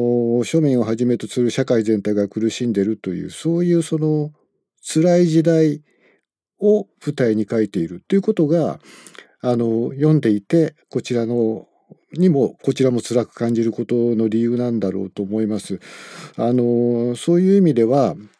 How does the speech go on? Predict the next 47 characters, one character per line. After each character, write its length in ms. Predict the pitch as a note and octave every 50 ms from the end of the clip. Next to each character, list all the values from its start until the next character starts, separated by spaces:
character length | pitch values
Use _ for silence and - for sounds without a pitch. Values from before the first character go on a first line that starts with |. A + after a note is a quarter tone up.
| _
あ 140 | - B2+ B2
の、 360 | B2 B2+ B2 B2 B2 A#2+ C3 C3 _ _ _ _ _ _ _ _ _ _ _ _ _ _ _ _ _ - _ - -
非 140 | - - D3
常 160 | B2+ D#3 D#3+
に 120 | D#3+ E3 E3
現 340 | C#3+ C#3+ F3+ G3 G3 F3+ D3+
代、 360 | B2+ A2+ - F#2 D2+ D2 - _ _ _
そ 180 | - - B2+ B2
の、 1500 | A#2+ A#2+ A#2+ A#2+ A#2+ A#2 A#2 A#2 A#2 A2+ A2+ A2+ A2 A2 A2 G#2+ G#2+ G#2+ G#2 G#2 G2+ G2 G2+ G2 G2+ G2+ G2+ G2+ G#2+ G#2+
世 140 | - C#3+
界 200 | C3+ - B2+ A#2
が 120 | A2+ A2+ G#2+
置 80 | G#2+
か 100 | - -
れ 100 | A2+ A2+
て 120 | G#2+ - B2
い 40 | A#2
る 120 | A2+ A2+
状 220 | G#2+ - A#2 A2+
況 280 | A2 G#2+ - - B2 A#2
に 160 | A#2 A#2 A2
通 260 | - - - A2+ A2+
じ 140 | A2 G#2+ A2+
る、 180 | A2+ B2 B2 A#2
そ 280 | - - - - C3+
う 60 | C3+ C3+
い 100 | C3+ C3+
う 80 | C3
そ 160 | B2+ - C3 B2+
の、 300 | B2+ B2+ B2+ B2 B2 B2+ - - - - - - - - _ _ _ _ _
苦 260 | _ - C#3 C3 C#3
し 80 | C3+ -
さ 140 | - B2+ A2
も 200 | G2 F#2+ G2+ A#2+
あ 40 | C3+
る 120 | C3 B2
ん 100 | G#2+ F#2
で 100 | F2+ F2+
す 140 | E2+ - -
け 80 | - G2
れ 100 | F#2+ G2
ど 120 | G2+ G2+
も、 360 | G#2 C3+ C#3+ B2+ G#2 F#2+ F#2 _ - - - - - - - _ _ -
え 200 | A2 G#2+ G#2 G#2+
ー、 20 |
物 240 | G#2+ A#2+ C3+ D3+ F3+
語 120 | F#3+ G#3+